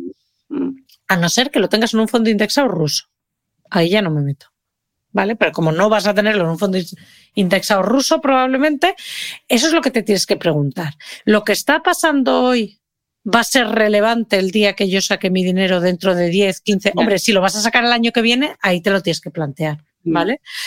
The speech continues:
Speaker 1: Pero es que si lo vas a sacar el año que viene, no estás bien invertido en un fondo de renta variable. O sea, estás
Speaker 2: Mm.
Speaker 1: mal invertido, ¿no?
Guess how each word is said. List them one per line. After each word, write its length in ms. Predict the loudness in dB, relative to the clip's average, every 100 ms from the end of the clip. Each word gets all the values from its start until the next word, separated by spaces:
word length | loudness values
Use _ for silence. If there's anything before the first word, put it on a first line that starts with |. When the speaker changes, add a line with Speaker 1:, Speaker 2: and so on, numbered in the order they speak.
| -2
Speaker 1:
Pero 140 | -2
es 80 | 0
que 80 | -2
si 140 | 0
lo 200 | 2 0 0
vas 220 | -2 0
a 40 |
sacar 200 | -2 0
el 60 | 0
año 180 | 0 0
que 80 |
viene, 300 | 0 2 0 0
no 200 | 0 0
estás 260 | 2 -2 0
bien 180 | 0 0
invertido 520 | 0 -2 0 0 2
en 60 | 0
un 80 | -2
fondo 260 | -2 0
de 60 | 0
renta 260 | 0 0 0
variable. 440 | 2 0 0 -2
O 340 | -4 -12 -6
sea, 260 | -2 0 -2 _ _ _ _ _ _ _ -8
estás 340 | -2 -2 -2
Speaker 2:
Mm. 40 | -4 -4 -6 -2 2
Speaker 1:
mal 180 | 2
invertido, 720 | 2 -2 -2 0 2 0 -4 _ _ _
¿no? 360 | -2 0 -2